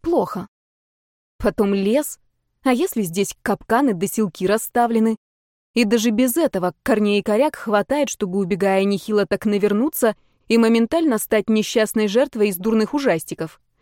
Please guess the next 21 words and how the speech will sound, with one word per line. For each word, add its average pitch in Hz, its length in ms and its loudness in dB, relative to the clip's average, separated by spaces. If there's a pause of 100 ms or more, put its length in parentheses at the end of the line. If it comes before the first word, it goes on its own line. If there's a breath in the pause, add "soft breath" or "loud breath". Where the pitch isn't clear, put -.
(360 soft breath)
Это 240 220 4
из 233 140 2
тех, 381 200 -2
что 220 240 0
подворачивают 214 800 0
ноги 277 260 0
в 202 100 -2
неудачные 214 560 2
моменты 208 580 -2
и - 160 -6
потом 214 300 0
надеются, 220 540 -2
что - 320 0
локти, 220 320 0
сопли 214 360 0
и 208 60 -2
слюни 277 340 -2
помогут 208 460 0
уползти 220 420 0
от 220 120 0
преследователя. 160 760 -4